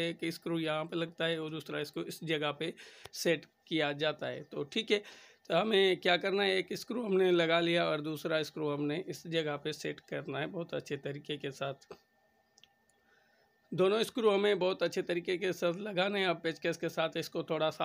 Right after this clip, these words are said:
आहिस्ता आहिस्ता टाइट करना है और टाइट करने के बाद हम दोबारा वो जो है दूसरा स्क्रू है उसको टाइट करेंगे। पहले इसको टाइट करना है बहुत अच्छे तरीके के साथ। अब हमने दूसरे स्क्रू को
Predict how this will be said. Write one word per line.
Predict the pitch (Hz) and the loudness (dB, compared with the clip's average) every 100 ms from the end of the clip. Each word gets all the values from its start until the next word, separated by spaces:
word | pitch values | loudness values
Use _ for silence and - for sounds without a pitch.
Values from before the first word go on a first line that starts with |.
| 147 | 2
आहिस्ता | 160 160 - 151 | 2 0 -2 -2
आहिस्ता | 156 151 - 151 151 147 | -2 -2 -4 -2 -2 -2
टाइट | 147 143 - | -4 -4 -4
करना | 156 151 160 | -6 -2 -2
है | 160 | -2
और | 160 151 | -4 -2
टाइट | 147 143 | -4 -4
करने | - 147 147 | -6 -4 -4
के | 143 | -4
बाद | 143 143 143 | -2 -2 -2
हम | 143 147 | -4 -4
दोबारा | 147 147 156 147 | -2 -2 -2 -2
वो | 147 156 | -2 -2
जो | 147 151 | -2 -4
है | 151 | -4
दूसरा | 160 175 190 170 160 | -6 -4 0 0 -2
स्क्रू | - 156 | -4 -4
है | 156 | -4
उसको | 156 - 151 | -4 -6 -6
टाइट | 147 147 | -4 -6
करेंगे। | - 156 165 165 165 165 - - _ _ | -4 -4 -2 -2 -2 -6 -16 -20 _ _
पहले | 156 156 156 | -2 0 0
इसको | 147 - 160 | -2 -4 -6
टाइट | 143 147 147 | -2 -4 -4
करना | - 147 156 156 | -6 -6 -4 -4
है | |
बहुत | 147 143 143 | -4 -4 -4
अच्छे | 139 156 | -6 -8
तरीके | 147 147 147 147 | -8 -8 -6 -8
के | 147 | -6
साथ। | 139 143 143 | -6 -6 -4
अब | 139 139 | -4 -4
हमने | 139 139 143 | -4 -4 -6
दूसरे | 131 - 143 139 | -10 -10 -6 -6
स्क्रू | - 135 | -8 -12
को | 131 139 | -8 -6